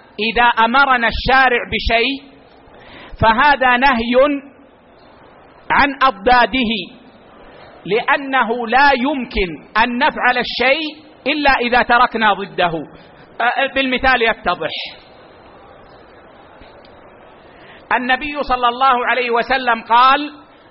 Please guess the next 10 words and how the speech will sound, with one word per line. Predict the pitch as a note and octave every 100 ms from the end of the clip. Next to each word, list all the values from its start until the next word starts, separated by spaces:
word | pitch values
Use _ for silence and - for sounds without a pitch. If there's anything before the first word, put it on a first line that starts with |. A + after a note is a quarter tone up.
| -
"صل | - A#3+ C#4 C4+ C4+ C#4 C#4 C4
قائما، | B3 B3 A#3+ A#3 A3+ A3+ A#3 A3+ G#3 F#3+ G3+ - - - - - - - - - - - -
صل | - B3 C4+ A#3+ A3+ B3+ D4 C4 - - - - - - - - - - - - - - - - -
قائما"، | C#4 C4 A#3 G#3 G3+ F#3+ F#3 - - - - - - - - - -
وهذا | G3+ B3 B3
في | G3+ -
صلاة | A3+ A3+ A#3+ - - - - _ _ -
الفريضة، | C4 A#3+ B3 B3+ G3+ F#3 F3 - - -
"صل | - C4 C#4+ B3 A#3+
قائما". | A#3 B3 A3+ G3+ G#3+ G3+